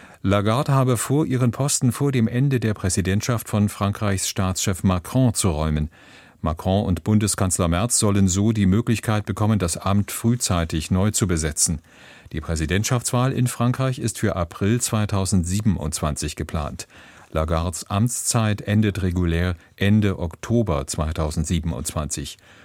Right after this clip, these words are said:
Ökonomen nannten den Bericht plausibel. Sollte Frankreich eine rechtspopulistische Regierung bekommen, könnte die Neubesetzung der E-Z-B-Spitze kompliziert werden.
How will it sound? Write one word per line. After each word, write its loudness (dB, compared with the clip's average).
Ökonomen 2
nannten 0
den 2
Bericht -4
plausibel. 2
Sollte 2
Frankreich 0
eine 4
rechtspopulistische 0
Regierung 2
bekommen, 0
könnte 0
die 4
Neubesetzung 2
der -2
E-Z-B-Spitze -4
kompliziert -2
werden. -2